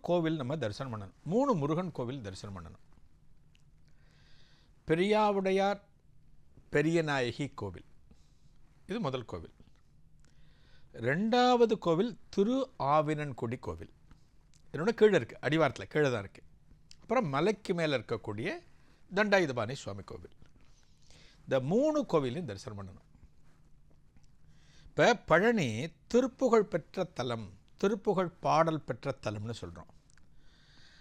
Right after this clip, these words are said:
அந்த திருப்புகழ் பாடல் பெற்ற தலம்ங்கிறது திருஆவினன்குடி தான்.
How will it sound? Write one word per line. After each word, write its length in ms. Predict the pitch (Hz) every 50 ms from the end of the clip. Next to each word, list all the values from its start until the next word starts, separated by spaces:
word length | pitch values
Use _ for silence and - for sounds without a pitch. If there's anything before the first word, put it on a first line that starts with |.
| - - - -
அந்த 320 | 139 151 160 160 151 143 - - - - -
திருப்புகழ் 580 | 190 214 269 240 - - 269 247 247 247 233 190 - _
பாடல் 500 | - 180 170 180 190 208 214 226 214 196
பெற்ற 380 | - - 180 170 - - 165 160 - -
தலம்ங்கிறது 500 | - 151 156 156 151 139 139 156 196 339 349 - - -
திருஆவினன்குடி 720 | - 170 170 165 156 135 135 123 117 110 92 104 98 101 - -
தான். 120 | -